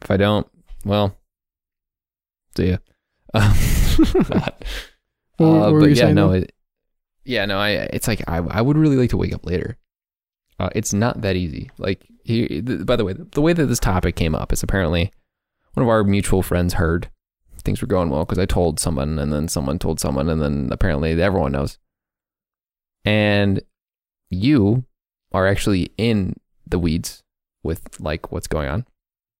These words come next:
Speaker 1: And you're like, "Yeah, I mean, he is, but, like, he does a lot of stuff, and I'm not necessarily sure whether that's stress-free."
Speaker 2: Yeah, exactly. I, some people,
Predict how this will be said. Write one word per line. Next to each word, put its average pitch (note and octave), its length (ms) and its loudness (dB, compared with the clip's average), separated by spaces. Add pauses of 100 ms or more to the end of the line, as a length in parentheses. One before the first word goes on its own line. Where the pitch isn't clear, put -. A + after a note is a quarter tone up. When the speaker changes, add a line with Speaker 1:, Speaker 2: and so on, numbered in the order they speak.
(920)
Speaker 1:
And C#3+ 80 2
you're D#3+ 100 2
like, D3 280 -4
"Yeah, G3+ 420 0
I A2+ 120 2
mean, B2 220 4
he A#2 140 4
is, F#3+ 180 4
but, G2+ 380 2 (540)
like, F#2+ 460 -2 (1700)
he C#3 140 -2
does C4+ 200 2
a - 40 2
lot D3 300 2
of A#3+ 100 2
stuff, - 840 -2
and A2+ 260 0
I'm A#2 120 0
not C#3+ 160 2
necessarily A#2+ 760 2
sure A#2 340 0
whether G#2 260 0
that's G#2 240 0
stress-free." - 960 0 (2000)
Speaker 2:
Yeah, F#3+ 160 4
exactly. D3 460 4
I, C#3+ 360 2
some E3+ 200 2
people, D3 520 4